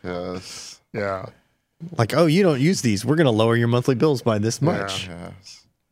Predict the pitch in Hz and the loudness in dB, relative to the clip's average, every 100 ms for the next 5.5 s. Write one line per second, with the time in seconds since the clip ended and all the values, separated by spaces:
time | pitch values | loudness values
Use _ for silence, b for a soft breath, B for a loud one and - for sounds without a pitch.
0 | _ _ _ _ 156 208 160 - - 143 | _ _ _ _ 6 6 4 0 -2 0
1 | - - 170 156 139 127 - 120 139 143 | 0 0 -2 2 2 2 0 0 2 2
2 | 127 120 135 139 131 123 113 113 107 110 | 0 0 0 -2 -2 -4 -4 -2 -2 0
3 | 101 107 - 123 113 104 - - 113 123 | -2 -2 -4 -2 -2 -2 -4 -4 -2 -2
4 | 98 - - 117 113 113 - 110 - 107 | -6 -8 -18 -16 -14 -6 -4 -4 -2 0
5 | 107 107 107 113 104 | -2 -4 -4 -4 -6